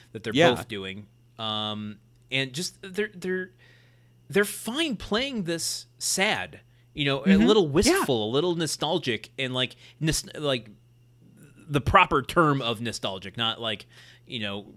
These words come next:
Speaker 1: coming over eighties memorabilia,
Speaker 2: <laughs>
Speaker 1: like, w-, literally getting a little, um, lethargic over how things used to be.
Speaker 2: Oh, like, J-, Jill starts,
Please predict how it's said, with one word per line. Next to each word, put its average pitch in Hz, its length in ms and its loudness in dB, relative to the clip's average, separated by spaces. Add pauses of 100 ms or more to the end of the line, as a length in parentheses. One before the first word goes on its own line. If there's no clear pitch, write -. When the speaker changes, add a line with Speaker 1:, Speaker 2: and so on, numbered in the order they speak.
(880)
Speaker 1:
coming 143 280 -4
over 120 260 0
eighties 120 580 -2 (420)
memorabilia, 113 680 0 (180)
Speaker 2:
<laughs> - 180 -20
Speaker 1:
like, 131 220 0
w-, 131 220 8 (1040)
literally 165 560 6
getting 139 360 2
a 127 60 -2
little, 127 520 2 (300)
um, 117 520 -6
lethargic 131 600 0
over 104 540 -4 (280)
how 143 240 0
things 135 260 -4
used 131 160 -8
to 107 60 -12
be. 80 200 -20 (680)
Speaker 2:
Oh, 190 60 8
like, 208 160 4
J-, 165 240 -8 (140)
Jill 233 240 2
starts, - 480 0